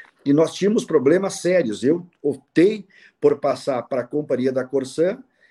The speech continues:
é, enquanto, é, prefeito, alguns anos atrás, porque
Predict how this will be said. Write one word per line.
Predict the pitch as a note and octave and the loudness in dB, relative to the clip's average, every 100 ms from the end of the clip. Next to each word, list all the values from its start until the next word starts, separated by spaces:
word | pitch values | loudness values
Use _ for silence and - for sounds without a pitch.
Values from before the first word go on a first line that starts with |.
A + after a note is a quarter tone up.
| _ - | _ -4
é, | A#2 B2+ A#2 G#2 - | 0 2 0 -4 -4
enquanto, | B2+ B2+ C3+ C#3+ D3 B2+ A2+ G#2+ F#2+ G2+ | -4 -2 2 0 0 -6 -4 -4 -4 -4
é, | G2 | -4
prefeito, | - C#3 - E3 F#3+ B2+ | -2 -4 -2 -2 -2 -4
alguns | A#2 B2 A#2 | -4 -2 -2
anos | C3+ C3 | -2 -4
atrás, | - D3+ D#3+ | -4 -6 -6
porque | G3 F#3+ F#3 C#3+ | -8 -6 -2 -4